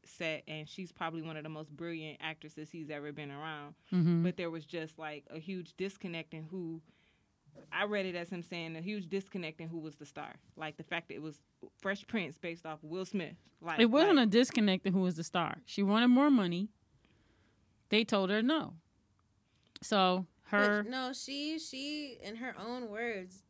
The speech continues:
Speaker 3: over the years, she's made it seem like she wanted the fame that Will was getting.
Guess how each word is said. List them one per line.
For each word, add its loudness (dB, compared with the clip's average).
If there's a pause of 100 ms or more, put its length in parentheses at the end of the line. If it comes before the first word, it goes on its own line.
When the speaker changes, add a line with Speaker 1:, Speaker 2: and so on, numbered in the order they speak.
(140)
Speaker 3:
over -8
the -12
years, -10
she's -14
made -8
it -12
seem -10
like -10
she -14
wanted -10 (360)
the -6
fame -8
that -12
Will -8
was -12
getting. -16